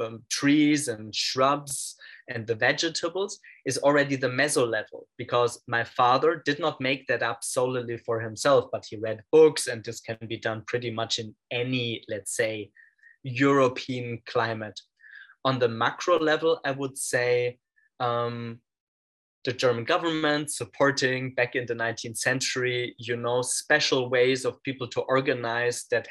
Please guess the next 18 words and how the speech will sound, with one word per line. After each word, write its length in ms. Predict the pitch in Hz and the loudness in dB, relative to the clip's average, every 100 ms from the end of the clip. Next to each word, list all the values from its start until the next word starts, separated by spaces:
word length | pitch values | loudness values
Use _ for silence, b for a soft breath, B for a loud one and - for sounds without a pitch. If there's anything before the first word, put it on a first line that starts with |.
| - | -2
has 300 | 127 143 135 - | 0 0 -2 -6
been 200 | 120 113 | -4 0
very 220 | 127 139 | 2 2
beneficial 720 | 131 120 117 - 139 - 123 | 0 -2 -4 -4 -4 -4 -6
towards 360 | - 127 123 - | -4 -4 -4 -8
this, 180 | 117 117 | -6 -4
like, 160 | 107 - - 131 | -6 -10 -4 0
horticultural 1120 | 135 131 127 - 127 127 - 131 123 117 - b b b - | 0 0 -8 -4 -2 -2 -2 2 4 4 0 b b b -8
movement 760 | 127 135 147 175 170 160 156 | -2 2 2 2 -2 -4 -4
in 120 | 135 120 | -4 -4
the 80 | |
late 280 | 117 117 120 | 0 0 0
nineteenth 440 | 120 117 117 113 - | -2 -4 -4 -8 -6
century, 600 | 113 131 - 165 202 254 _ b b _ | -4 -2 -2 -2 -6 -8 _ b b _
right, 320 | 123 127 160 - b b _ _ - | 0 2 0 -6 b b _ _ -2
has 380 | 143 170 156 | 0 0 -2
led 380 | 127 123 143 - - - | -2 0 0 0 -6 -6
to 340 | 135 131 131 | -6 -4 -4